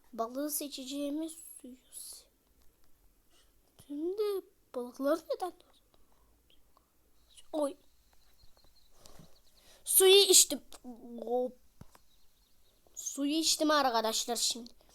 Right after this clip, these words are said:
Su-, suyu içtim. Bö-, yüzden, bö-, yüzden. Ben bö-, o yüzden. Bakın. Ho, ho. Suyu içtim arkadaşlar.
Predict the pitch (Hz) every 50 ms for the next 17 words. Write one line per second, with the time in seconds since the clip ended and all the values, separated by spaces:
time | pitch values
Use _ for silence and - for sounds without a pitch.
0 | - - - - - - - - - - 320 392 480 523 539 523 508 466 415 403
1 | 403 370 359 - - - - - - - - - - - - - - - - _
2 | _ - - - - - _ _ _ _ - - - - - - - - - -
3 | 311 311 320 339 349 - - - - 349 320 339 320 247 233 254 262 269 294 302
4 | 262 233 285 285 285 285 - - - 233 233 220 220 262 277 269 277 294 294 285
5 | 254 220 214 208 190 202 - _ _ _ - - - - - - - _ _ _
6 | _ _ _ - _ _ _ _ _ - - - _ _ _ _ _ _ - -
7 | - 226 220 208 208 202 196 196 190 170 - - - - - - - - 269 262
8 | 262 269 285 302 294 262 254 254 220 214 214 - - - - - - - - -
9 | _ - - - - - - - - 220 - - 277 349 - - - - - -
10 | - - 330 466 494 466 - - - - - 349 403 415 403 403 403 403 403 415
11 | 415 415 - - - - - - - - - - - - - - - - 294 269
12 | - - _ _ _ _ - _ _ - - - - - - - - - - -
13 | - - - - - _ - - - - - - - - - - - - - -
14 | - - - - - - - - - - - - 269 262 302 320 320 - 269 -
15 | - - - - - 359 339 311 349 311 294 277 254 254 226 220 226 - - -
16 | 214 -